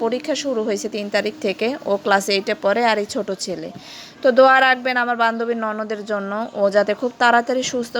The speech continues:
হয়ে যায়। জেসমিন আপা খুবই, খুবই ভালো মনের মানুষ। আল্লাহ তাকে অসুখ দিয়ে তাকে পরীক্ষা করতেছে। এত বড় একটা অসুখ দিছে, তার তলপেটে পানি জমাট হয়েছে। এখন এটা লিভারের সমস্যা নাকি কিসের সমস্যা, এটা এখনও চিহ্নিত করা হয় নাই। যেহেতু দোয়া করবেন সবাই,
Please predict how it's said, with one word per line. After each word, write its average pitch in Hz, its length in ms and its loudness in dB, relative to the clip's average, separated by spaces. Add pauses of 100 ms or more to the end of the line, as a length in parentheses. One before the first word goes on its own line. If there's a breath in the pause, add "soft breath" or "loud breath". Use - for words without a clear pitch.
হয়ে 208 240 -2
যায়। 202 240 0
জেসমিন 226 340 -4
আপা 226 240 2 (120)
খুবই, 240 260 -2
খুবই 240 280 -4 (120)
ভালো 226 200 2
মনের 214 420 -4
মানুষ। 196 260 -4 (560 loud breath)
আল্লাহ 277 260 4
তাকে 277 160 0 (120)
অসুখ 285 280 -2
দিয়ে 285 200 0
তাকে 247 160 0 (120)
পরীক্ষা 247 400 -2
করতেছে। 226 400 -4 (120)
এত 262 180 -2 (120)
বড় 240 140 4 (100)
একটা 254 140 -2 (140)
অসুখ 254 200 -2 (100)
দিছে, 233 200 -4 (100)
তার 202 220 4
তলপেটে 247 500 2
পানি 240 300 0
জমাট 226 300 2
হয়েছে। 208 300 -4 (140)
এখন 240 180 -6
এটা 233 200 -2
লিভারের 240 500 2
সমস্যা 240 400 -2
নাকি 220 300 -4
কিসের 269 360 -4
সমস্যা, 233 340 -4
এটা 214 240 -2
এখনও 254 280 -4 (100)
চিহ্নিত 240 320 -6 (160)
করা 226 200 4
হয় 214 320 -4
নাই। 214 140 -4 (600 loud breath)
যেহেতু 262 280 6 (200)
দোয়া 247 260 6
করবেন 254 260 -2
সবাই, 240 360 0